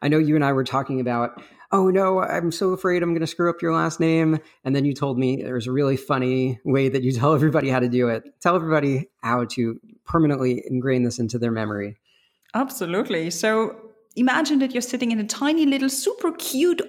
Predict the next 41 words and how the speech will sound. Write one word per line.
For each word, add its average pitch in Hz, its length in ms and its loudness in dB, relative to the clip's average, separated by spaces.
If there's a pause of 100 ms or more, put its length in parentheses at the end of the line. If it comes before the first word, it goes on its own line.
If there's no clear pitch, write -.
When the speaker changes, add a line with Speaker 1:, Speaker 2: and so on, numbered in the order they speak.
Speaker 2:
old-fashioned 233 760 -2
cafe 208 800 0
in 185 60 -2
the 180 60 2
middle 208 140 0
of 233 120 0
nowhere 185 440 2 (240)
in 185 180 2
Vienna. 160 760 -2
V 196 480 -2
like 160 320 -2
Vienna. - 400 -6 (320)
And 190 160 0
then 240 220 0
out 208 100 0
of 208 160 -4
nothing, 240 480 2
out 220 80 2
of 240 100 0
the 214 80 0
blue, 220 480 2
there 156 140 -2
comes 220 320 0
this 190 160 -2
black 240 560 -2 (160)
old 233 540 0 (240)
sports - 440 -2
car 175 240 0
from 175 160 -4
the - 140 -4
eighties. 208 400 -2 (180)
And 208 220 0
guess 294 220 0
who 254 140 0
jumps 247 360 0
out 240 100 2
of 240 120 -2
that 226 160 0
car? - 420 -2 (240)
The 180 380 2
Hoff, 170 360 0